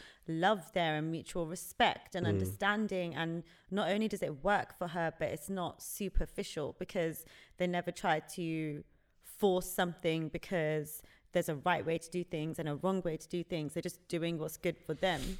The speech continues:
Speaker 2: But do you think they're doing what's good for them right now, or do you really think that long term that's the purpose for them?
Speaker 1: You know what's m-, crazy is that their dynamic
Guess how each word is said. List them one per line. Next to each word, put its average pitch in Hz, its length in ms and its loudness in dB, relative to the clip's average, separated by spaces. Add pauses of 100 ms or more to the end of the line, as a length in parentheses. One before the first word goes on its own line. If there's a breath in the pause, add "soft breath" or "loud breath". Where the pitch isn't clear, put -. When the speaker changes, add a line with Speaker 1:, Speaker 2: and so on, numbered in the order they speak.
(140)
Speaker 2:
But 98 100 0
do 107 40 0
you 110 60 6
think 127 140 2
they're 104 120 4
doing 113 280 8
what's 101 140 4
good 113 160 2
for 110 100 0
them 95 240 4
right 95 220 2
now, 110 300 2
or 95 500 0 (680 soft breath)
do 110 80 -4
you 98 120 0
really 101 320 4
think 98 240 0
that 87 140 -2
long 95 260 4
term 87 280 -2
that's 87 260 -4
the 87 320 0 (680)
purpose - 360 -2
for - 120 -8
them? 80 140 -6 (1200 soft breath)
Speaker 1:
You 240 180 2
know 427 120 4
what's - 260 0
m-, 233 80 0 (100)
crazy 247 500 0
is 175 140 -6
that 185 300 0 (160)
their 226 420 6 (720)
dynamic 180 880 0